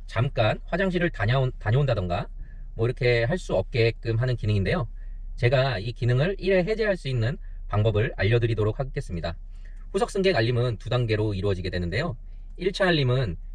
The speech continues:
시동을 끄게 되면 운전석 도어를 열면 계기판에 "뒷좌석을 확인하세요"라는 문구가 뜹니다. 그리고 이 차 알림은 일 차 알림 후에 운전석 도어를 닫고 전체 도어를 잠근 후 차 안에 움직임이 감지되면 이 차 알림이 작동이 하게 됩니다.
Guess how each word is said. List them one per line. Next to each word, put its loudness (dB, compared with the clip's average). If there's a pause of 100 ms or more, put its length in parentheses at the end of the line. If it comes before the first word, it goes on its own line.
시동을 2
끄게 2
되면 2
운전석 2
도어를 2
열면 0 (320)
계기판에 0 (240)
"뒷좌석을 2
확인하세요"라는 0
문구가 -2 (160)
뜹니다. -2 (460)
그리고 2 (540)
이 0
차 4
알림은 0 (400)
일 0
차 2
알림 2
후에 0
운전석 2
도어를 0
닫고 0 (300)
전체 2
도어를 2
잠근 0
후 0 (280)
차 0
안에 4
움직임이 2
감지되면 0 (240)
이 -2
차 2
알림이 0
작동이 -2
하게 2
됩니다. -4